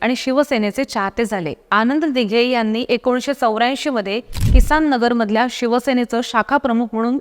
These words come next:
एकनाथ शिंदे यांची नियुक्ती केली होती. तेव्हापासून श्री दिघे यांच्या नेतृत्वात अनेक आंदोलनांमध्ये एकनाथ शिंदे यांनी भाग घेतला. त्या काळात ठाणे जिल्ह्याचे शिवसेनेचे आ-, जिल्हा प्रमुख आनंद दिघे हे होते.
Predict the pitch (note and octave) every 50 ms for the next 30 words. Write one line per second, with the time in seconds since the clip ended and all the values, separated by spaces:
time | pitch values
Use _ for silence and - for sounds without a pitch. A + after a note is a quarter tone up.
0 | - - G#3+ - B3 C4+ D4 - - C4 A#3+ A3+ G#3+ A3 A#3 B3 - G#3+ G#3 F#3+
1 | - C#4 B3 A#3 A3+ A3+ G#3 - - A3+ - E3+ E3 E3 D#3 D3 - - G#3+ G#3+
2 | C4 C#4 - B3+ A3 - A#3+ A#3+ B3+ A3+ - - B3 C4+ B3+ G#3+ A#3 A3 G3+ B3
3 | A3+ G3 F#3+ G3+ G#3 G3+ C4+ C4 B3+ A#3 - - - C#4 A#3 - A3+ G3 G3 -
4 | - - A3+ A#3+ C4+ D4 - - - A#3 G#3+ G#3+ A#3 B3+ C4 B3+ A#3+ A#3+ A#3+ A#3
5 | G#3+ G3 F#3+ F#3+ F#3+ A3 - _ _ _ _ - G#3+ A3 - C4 C#4 C#4+ C#4+ -
6 | A#3 - - B3+ A#3 A#3 B3+ C4 A#3 G3 G3 G#3 A3+ A3+ B3 C4+ A#3+ G3 G#3+ F3
7 | - - - - - _ _ - C4 C#4 D4+ - D#4 B3+ A3 A3 A3+ C#4+ B3+ -
8 | A3 A#3+ A#3 C4 D4+ C4 C#4+ C#4 C4+ B3+ B3 - C4+ C#4 C4 - B3+ A3+ A#3 B3
9 | A#3+ - C4+ B3+ C4 C4 B3+ - C#4+ D4 D4+ - - - G#3+ A3+ A#3 A3+ A3 G3+
10 | A#3 A#3+ A#3 B3 D4 D4 - A#3 G#3 G#3+ A#3 A#3 - - A3 G#3 A3 A#3+ C4+ C#4
11 | D4 A#3 G#3+ A3+ F#3+ A3+ A#3+ A3+ A3 G#3 F#3 F3 F3+ - -